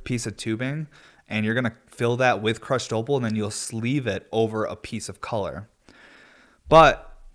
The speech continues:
if you add clear to Terps, it's gonna water down the color. So what I did was, is I made a Terps sleeve and a Terps core. And so I took the Terps sleeve, so instead of making a clear sleeve, I made a whole piece of tubing out of Terps. I filled that with crushed opal,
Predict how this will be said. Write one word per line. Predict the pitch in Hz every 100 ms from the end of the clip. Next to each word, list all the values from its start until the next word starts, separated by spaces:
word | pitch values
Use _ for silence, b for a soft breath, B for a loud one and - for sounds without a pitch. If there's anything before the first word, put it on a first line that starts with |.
| 139
if | 120
you | 139 143 139
add | 120 135 139
clear | - 139 135
to | 113
Terps, | - 120 127 - -
it's | -
gonna | 113
water | 104 104 107 110
down | 107 104
the | 101
color. | - 117 98 90 107 143
So | - 107
what | 101
I | 117 147
did | 139 101 101
was, | 98 98 101 107
is | 107
I | 107
made | 113 107 -
a | 95
Terps | - - 123 120 - - -
sleeve | - 110 113 156 190 185 -
and | 117
a | 104
Terps | - 143 123 - -
core. | - 143 113 87 104 - b b b b b b _
And | 113 113
so | - 120 113 -
I | 107
took | 127
the | -
Terps | 107 - 143 143
sleeve, | - 139 156 151 120
so | -
instead | 110 - 113
of |
making | 120 117 117
a |
clear | 110 156 143
sleeve, | - 101
I | 101
made | 98 104 107
a | 104
whole | - 120
piece | 113 127
of | 120
tubing | 127 131 131
out | 127
of |
Terps. | - 120 101 -
I | 101
filled | - 123 110
that | 113 113
with | 139 -
crushed | 113 98 -
opal, | 98 - 98 101